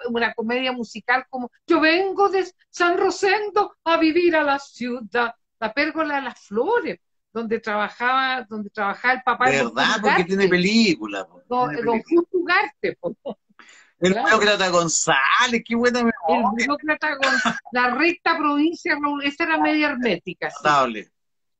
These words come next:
Speaker 1: Sí.
Speaker 2: Notable la recta
Speaker 1: Sí.
Speaker 2: provincia de Raúl Ruiz. Ahí, ahí realmente le saca una foto Raúl Ruiz a la, a la brujería.
Speaker 1: La Frontera, es buena esa película, La
Speaker 2: Frontera.
Speaker 1: Frontera, a mí me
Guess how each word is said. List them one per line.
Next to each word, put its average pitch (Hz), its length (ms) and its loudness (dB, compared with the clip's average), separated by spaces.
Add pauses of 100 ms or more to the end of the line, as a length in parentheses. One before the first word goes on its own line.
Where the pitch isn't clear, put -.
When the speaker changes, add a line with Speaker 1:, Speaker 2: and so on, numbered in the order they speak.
(100)
Speaker 1:
Sí. 151 60 -6
Speaker 2:
Notable 147 440 2
la 139 120 -2
recta 139 220 -4
Speaker 1:
Sí. 151 120 -8
Speaker 2:
provincia 131 320 -10
de 127 60 0
Raúl 127 240 -2
Ruiz. 95 280 -10
Ahí, 220 500 0
ahí 190 280 0
realmente 208 540 -2
le 185 100 -2
saca 185 500 0 (280)
una 151 280 0
foto 196 460 0
Raúl 180 300 4
Ruiz 180 260 4
a 170 80 4
la, 120 640 2 (880)
a 113 80 -2
la 120 80 0
brujería. 117 380 -4
Speaker 1:
La 147 120 -2
Frontera, 190 640 -2
es - 200 -10
buena 208 280 -2
esa 220 200 -4
película, 151 220 4
La 151 80 -4
Speaker 2:
Frontera. 175 320 0
Speaker 1:
Frontera, 180 480 2
a - 40 2
mí 160 80 -8
me 160 160 -8